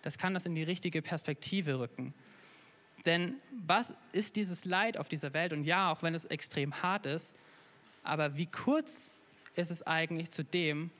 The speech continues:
was wir eines Tages erwarten dürfen? Eine Ewigkeit ohne Leid in Gottes Gegenwart, ein erfülltes Leben.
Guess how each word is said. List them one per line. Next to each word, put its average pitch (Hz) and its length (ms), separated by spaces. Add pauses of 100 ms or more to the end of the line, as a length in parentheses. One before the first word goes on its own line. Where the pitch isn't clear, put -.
(240)
was 143 180
wir - 140
eines 175 300
Tages 143 600 (300)
erwarten 151 640 (160)
dürfen? 156 460 (340)
Eine 151 280 (100)
Ewigkeit 180 720 (520)
ohne 190 260
Leid 143 460 (300)
in 151 160
Gottes 151 320
Gegenwart, 135 600 (120)
ein 143 160
erfülltes 165 580
Leben. 135 360